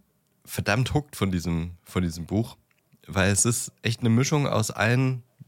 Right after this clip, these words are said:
Büchern, die in den letzten zehn bis fünfzehn Jahren so beliebt in der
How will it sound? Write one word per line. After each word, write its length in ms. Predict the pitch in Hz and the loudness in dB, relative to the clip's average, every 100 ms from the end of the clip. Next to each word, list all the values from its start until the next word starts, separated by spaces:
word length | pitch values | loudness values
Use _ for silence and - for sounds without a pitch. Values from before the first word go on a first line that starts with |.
| - | -6
Büchern, 640 | 113 156 156 143 143 139 - _ - | -2 0 2 2 0 -2 -8 _ -20
die 260 | 110 117 | -2 2
in 80 | 113 | 4
den 100 | 113 | 4
letzten 320 | 113 117 113 | 2 0 -4
zehn 220 | 107 120 | 0 0
bis 80 | 117 | 0
fünfzehn 380 | - 110 - 104 | 0 -4 -2 0
Jahren 340 | 98 104 107 | 2 4 2
so 480 | 92 98 98 101 98 - _ _ _ _ _ _ _ _ _ _ | 2 2 4 2 0 -8 _ _ _ _ _ _ _ _ _ _
beliebt 500 | 101 104 104 117 - | -2 2 2 -2 -2
in 200 | 95 101 | 0 2
der 420 | 92 90 85 | 2 0 -2